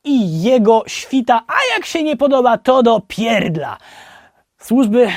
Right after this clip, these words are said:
zaczęły działać zaskakująco skutecznie, a całe niezadowolenie społeczne, które oczywiście, że się pojawiło, zaczęło się skupiać wokół ruchu religijnego, bo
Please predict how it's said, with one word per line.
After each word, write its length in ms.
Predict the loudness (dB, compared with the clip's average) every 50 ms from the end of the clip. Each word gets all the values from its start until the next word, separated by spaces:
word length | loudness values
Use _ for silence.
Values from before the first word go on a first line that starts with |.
| -8 -2
zaczęły 440 | -2 -2 0 2 2 4 4 4 4
działać 400 | 4 4 4 4 4 2 0 -2 -6
zaskakująco 1300 | -8 -6 -6 0 0 0 0 0 -4 -2 -2 -2 -2 0 0 2 4 4 4 2 2 -2 -2 -2 -4 -4
skutecznie, 580 | -4 -8 -8 -6 -6 -6 -6 -6 -8 -8 -8 -6
a 120 | -6 -4
całe 340 | -2 -2 0 4 4 4 4
niezadowolenie 800 | 4 2 0 0 0 2 2 2 4 4 2 2 2 0 -2 -4
społeczne, 420 | -4 -2 -2 -2 -2 -2 -4 -6
które 240 | -2 0 2 2 2 2 _
oczywiście, 640 | 0 0 2 0 -2 -2 0 -2 -2 -2 -2 -4
że 120 | -2 -2 -2
się 100 | -4 -6
pojawiło, 520 | -6 -6 -6 -6 -6 -4 -2 -2 -2 -2 -4 -8 -16 -12
zaczęło 520 | -6 -4 -4 -4 -2 -2 0 0 0 0 -2
się 140 | -2 -4
skupiać 540 | -6 -6 -4 -4 -4 -2 0 0 -2 -2 -2 -10 -16 _ -2
wokół 420 | -2 -2 2 2 4 4 4 4
ruchu 320 | 4 2 0 0 0 0 2
religijnego, 800 | 0 0 0 -2 -2 -2 -2 -4 -4 -4 -4 0 0 0 0 0 -6 -16 -18 -8 -2
bo 300 | 2 4 4 4 4